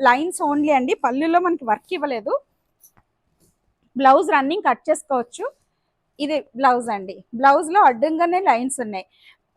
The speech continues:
ఆ, హ్యాండ్స్కి డిజైన్ ఇచ్చారు. So ఈ చీర ఎవరికైనా నచ్చితే ఫోటో తీసి పెట్టండి. ఇదిగోండి,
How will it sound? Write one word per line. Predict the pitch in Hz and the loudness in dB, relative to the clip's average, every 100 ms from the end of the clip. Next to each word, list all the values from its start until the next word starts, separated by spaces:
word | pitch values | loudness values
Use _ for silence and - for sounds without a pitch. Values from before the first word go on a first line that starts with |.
| 254 247 - | -18 -12 -2
ఆ, | 262 262 | 2 2
హ్యాండ్స్కి | 285 285 311 - 285 427 494 427 302 214 185 233 | 4 2 2 -4 -6 -2 0 0 -2 -4 -6 -6
డిజైన్ | 302 302 302 254 | -6 -4 -4 -4
ఇచ్చారు. | - - 185 190 _ _ _ _ _ - - - | -6 -8 -8 -8 _ _ _ _ _ -18 -10 0
So | 330 427 339 214 202 _ - | 4 6 6 2 -2 _ -8
ఈ | 285 285 | -8 -6
చీర | 330 | -2
ఎవరికైనా | 320 285 285 294 269 | 2 2 2 0 2
నచ్చితే | 254 - 285 539 - _ _ - | 0 -4 -8 -8 -8 _ _ -6
ఫోటో | 285 294 | -4 -4
తీసి | 269 - 233 | -6 -10 -10
పెట్టండి. | 214 196 180 - _ _ _ _ _ _ _ _ _ _ _ _ _ | -10 -12 -14 -18 _ _ _ _ _ _ _ _ _ _ _ _ _
ఇదిగోండి, | 262 240 220 190 175 190 | -6 -4 -4 -8 -10 -18